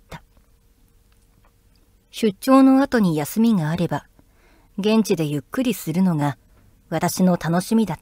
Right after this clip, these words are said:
た。今回私が宿泊するのは、駅から近く、ロケーションも最高の宿だ。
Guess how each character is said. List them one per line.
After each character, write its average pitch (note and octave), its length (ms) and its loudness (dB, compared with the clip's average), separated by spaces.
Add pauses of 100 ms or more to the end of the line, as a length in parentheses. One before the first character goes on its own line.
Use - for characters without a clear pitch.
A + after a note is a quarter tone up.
た。 - 160 -20 (1600)
今 C#4 240 4
回 G3+ 220 0
私 E3 360 -4
が F3 100 2
宿 - 260 -8
泊 F#3+ 240 -2
す G3 160 -6
る G3+ 100 -2
の G3 140 2
は、 D3+ 240 -2 (880)
駅 F#3+ 220 -2
か - 120 -2
ら C#3 140 -4
近 - 260 -8
く、 - 180 -6 (760)
ロ F3 120 -2
ケ G3 200 4
ー F#3 40 2
シ F#3+ 100 -2
ョ G3 60 4
ン G3 100 4
も F#3+ 100 2
最 F#3+ 260 0
高 G#3 200 2
の G#3+ 140 4
宿 G#3 240 -2
だ。 D3 220 -8